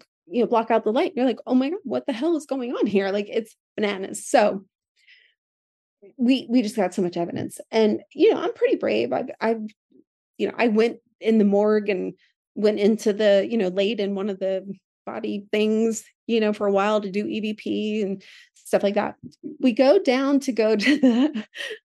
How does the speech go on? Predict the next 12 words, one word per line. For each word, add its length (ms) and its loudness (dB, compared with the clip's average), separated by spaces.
um, 420 0
and 140 2
I 100 2
was 160 4
live 300 0
streaming, 320 2
I 80 0
think, 180 -4
at 80 -4
the 80 -6
time, 340 -6
but 180 0